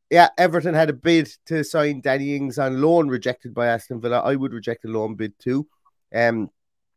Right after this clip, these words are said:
I think both Danny Ings and Aston Villa need a bit, bit of, uh,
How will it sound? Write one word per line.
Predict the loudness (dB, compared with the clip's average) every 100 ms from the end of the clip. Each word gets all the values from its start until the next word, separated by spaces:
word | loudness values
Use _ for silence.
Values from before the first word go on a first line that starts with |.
| _
I | -4 -2
think | -2 -2
both | -2 2
Danny | 0 0 -4
Ings | -4 -6 -12 _ _ -2
and | 0 0
Aston | -2 -4 -12
Villa | -12 -10
need | -10 -10
a |
bit, | -10 -12 _
bit | -14 -12
of, | -12 -10
uh, | -6 -6